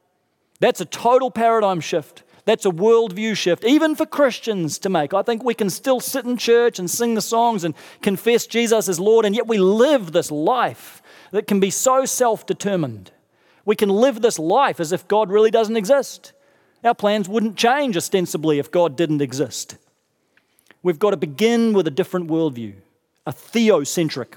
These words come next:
worldview, a God-centered worldview. We take ourselves out of the middle. Everything doesn't orbit around you.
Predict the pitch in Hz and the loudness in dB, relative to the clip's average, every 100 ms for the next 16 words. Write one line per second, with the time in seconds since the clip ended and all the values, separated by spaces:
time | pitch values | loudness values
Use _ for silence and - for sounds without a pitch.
0 | _ 151 143 127 135 151 127 147 202 214 | _ -2 0 -2 -6 -6 -4 0 2 4
1 | 185 - _ - 202 208 180 135 _ _ | 2 0 _ -6 -2 -2 -2 -8 _ _
2 | - 170 170 143 160 120 - - 160 190 | -2 0 2 0 -2 -2 -6 -4 0 2
3 | 185 165 - 226 202 170 - 170 147 143 | 2 -2 0 2 2 0 -2 -2 0 0
4 | 175 104 - _ _ _ _ 175 185 202 | 0 -2 -10 _ _ _ _ -4 -2 0
5 | 214 196 208 202 196 185 185 175 165 143 | 0 0 0 2 2 0 0 -2 -2 -4